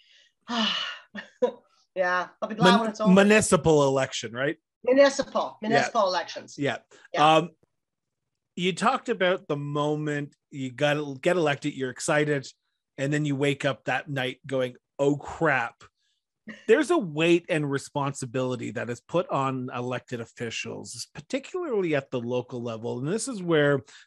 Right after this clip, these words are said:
Speaker 2: this show has come from, is talking about that responsibility, talking about that weight of responsibility, because the decisions that you are going to make, the decisions that you make on a day-to-day basis or a week-to-week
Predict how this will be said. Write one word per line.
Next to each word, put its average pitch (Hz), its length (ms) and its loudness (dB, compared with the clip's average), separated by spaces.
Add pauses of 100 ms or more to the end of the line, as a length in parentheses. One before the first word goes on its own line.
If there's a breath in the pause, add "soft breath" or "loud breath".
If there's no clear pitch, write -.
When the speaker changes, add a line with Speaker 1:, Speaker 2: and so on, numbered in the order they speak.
Speaker 2:
this 147 140 0
show 135 340 -4
has 123 100 -8
come 127 380 -12
from, 117 400 -10
is 123 260 -10 (420 soft breath)
talking 226 440 0
about 143 300 0
that 131 200 -6
responsibility, 120 840 -8
talking 165 440 -4
about 131 320 -4
that 117 220 -8
weight 131 460 -4
of 113 140 -10
responsibility, 117 880 -12
because 139 380 -6 (480 loud breath)
the 170 60 6
decisions 277 640 0
that 180 160 2
you 180 280 -4
are 175 120 0
going 147 260 -2
to 139 140 -10
make, 113 340 -12 (100)
the 135 80 -6
decisions 214 560 -6
that 180 140 0
you 160 260 -4
make 147 360 -2
on 131 120 -2
a 120 80 -4
day-to-day 139 560 -2
basis 117 640 -10
or 110 180 -8
a 104 60 -10
week-to-week 147 560 -8